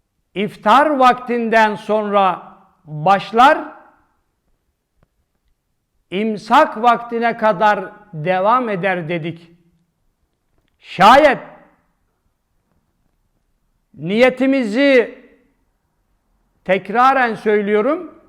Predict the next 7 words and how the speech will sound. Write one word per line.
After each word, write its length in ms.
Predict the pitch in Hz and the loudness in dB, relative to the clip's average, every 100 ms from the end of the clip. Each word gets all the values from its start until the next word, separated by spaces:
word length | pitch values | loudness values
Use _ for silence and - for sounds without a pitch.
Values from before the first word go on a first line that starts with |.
| _ _ _ _ _ _ - | _ _ _ _ _ _ -8
imsak 560 | 202 226 - 294 294 233 | -6 -6 0 0 0 0
vaktine 480 | 247 240 240 247 | 0 0 -4 -2
kadar 300 | 247 233 233 | -2 0 0
yapmamış 880 | 214 202 254 262 247 233 214 196 - | 2 4 4 2 -4 -4 -4 -8 -10
veya 560 | 180 202 214 214 202 - | -4 0 4 4 4 -2
unutmuş 560 | 208 208 208 214 202 196 | -6 -6 -8 -12 -10 -10
isek, 520 | 170 269 349 - | -4 0 0 -2